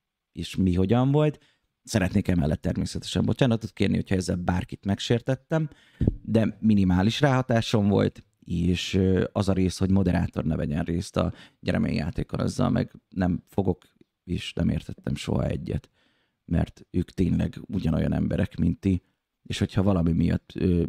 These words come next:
jobban szeretik őket, mert ez is benne volt, ez meg azért, mert aktívak, azért, mert beszélgetnek, azért, mert segítik a másikat,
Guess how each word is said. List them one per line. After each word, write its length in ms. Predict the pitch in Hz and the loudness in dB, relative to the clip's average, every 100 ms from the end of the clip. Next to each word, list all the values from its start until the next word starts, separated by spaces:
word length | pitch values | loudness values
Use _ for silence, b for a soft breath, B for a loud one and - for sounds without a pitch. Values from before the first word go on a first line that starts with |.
| - | -2
jobban 380 | 85 90 - 76 | -2 -2 -2 -8
szeretik 480 | - 101 107 - 95 | -2 0 0 -2 -4
őket, 280 | 87 90 | -4 -4
mert 180 | - 92 | 0 0
ez 80 | 85 | 0
is 120 | 82 | 0
benne 280 | 87 101 95 | 0 2 4
volt, 260 | 92 90 - | 2 0 -2
ez 80 | |
meg 160 | - 101 _ _ _ _ _ _ _ _ _ _ _ | -2 -4 _ _ _ _ _ _ _ _ _ _ _
azért, 280 | 85 82 85 | -2 -2 -2
mert 140 | 82 | -4
aktívak, 560 | 80 - 73 - - _ | -6 -8 -6 -6 -10 _
azért, 300 | - 82 78 | -8 -6 -2
mert 120 | 80 85 | -2 -2
beszélgetnek, 720 | 85 - - - - 92 - B B B B B | -2 -2 -2 -4 -4 -6 -6 B B B B B
azért, 380 | - 90 90 - | -6 -2 -2 -2
mert 140 | 92 | -4
segítik 420 | - 87 85 - 90 | -2 -2 -2 -2 0
a 40 | |
másikat, 680 | 90 95 - - 87 - | 2 0 -2 -6 -6 -6